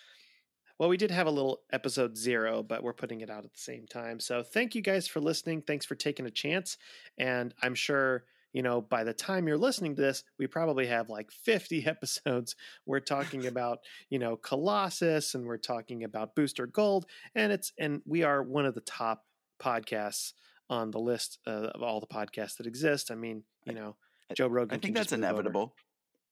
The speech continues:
Speaker 1: It's inevitable. But here we are on our <laughs> first podcast. And so you have a lot of catching up to do, future selves.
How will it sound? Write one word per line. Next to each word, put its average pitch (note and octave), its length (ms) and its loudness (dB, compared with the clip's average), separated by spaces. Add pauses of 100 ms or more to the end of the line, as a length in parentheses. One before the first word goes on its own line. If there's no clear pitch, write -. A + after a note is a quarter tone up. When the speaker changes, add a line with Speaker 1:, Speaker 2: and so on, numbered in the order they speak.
(220)
Speaker 1:
It's C3 160 -2
inevitable. G#2 500 -4 (300)
But - 140 2
here A3 320 2
we D#3 160 4
are A2+ 340 2
on A2 140 -6
our A2 80 -6
<laughs> - 20 -12
first - 580 -2
podcast. - 760 -8 (520)
And A#2+ 280 0
so B2 120 0
you C3 180 2
have C#3 160 0
a - 20 -2
lot A2+ 220 0
of G#2 80 -8
catching A2 380 -2
up G#2 100 -6
to A#2 100 -4
do, A2+ 200 -4
future A2 520 -4
selves. A2 540 -2